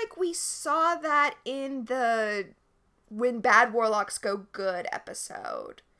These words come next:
I feel like we saw the demons in the underworld.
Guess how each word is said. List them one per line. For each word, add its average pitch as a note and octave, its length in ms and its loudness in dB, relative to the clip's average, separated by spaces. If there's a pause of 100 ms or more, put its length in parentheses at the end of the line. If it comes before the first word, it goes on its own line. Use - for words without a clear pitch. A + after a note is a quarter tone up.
(420)
I A#3 80 -14
feel B3+ 180 -2
like A#3+ 180 0
we A3+ 80 -6
saw A3 240 0
the F#3+ 100 -6
demons F3+ 460 -10
in F3 80 -12
the E3+ 80 -12
underworld. G2 760 -6